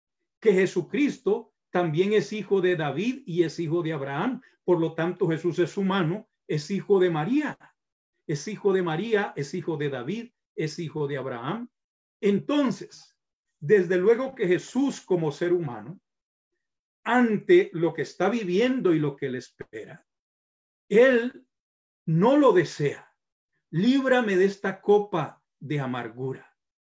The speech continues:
Aquí está hablando nuestro Señor. Ahora, permítanme ir a Hebreos cinco cinco.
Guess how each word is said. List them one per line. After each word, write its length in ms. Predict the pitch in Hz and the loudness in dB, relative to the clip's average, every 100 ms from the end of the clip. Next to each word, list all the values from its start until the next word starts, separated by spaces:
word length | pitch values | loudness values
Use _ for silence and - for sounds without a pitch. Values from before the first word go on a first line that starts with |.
| _ _ | _ _
Aquí 240 | - 143 214 | -14 -2 0
está 240 | 202 226 | 0 -2
hablando 500 | 208 190 277 294 196 | 2 2 2 0 2
nuestro 360 | 151 139 139 123 | 0 -2 -8 -10
Señor. 460 | - 117 107 104 _ _ _ _ _ _ | -10 -12 -14 -20 _ _ _ _ _ _
Ahora, 340 | 156 208 160 | 2 2 2
permítanme 960 | 170 156 190 240 - 240 233 240 254 - _ _ _ _ _ _ | 0 0 -2 -2 -2 -2 -2 -2 -4 -10 _ _ _ _ _ _
ir 480 | 233 175 156 202 _ _ _ _ _ _ _ | -2 0 0 -6 _ _ _ _ _ _ _
a 200 | 160 160 | 0 2
Hebreos 760 | 160 147 185 214 226 208 - _ _ | 0 0 2 4 4 0 -6 _ _
cinco 540 | - - 233 208 196 156 | -16 -8 -6 -4 -4 -2
cinco. 600 | 247 233 151 - - | 0 0 -2 -6 -18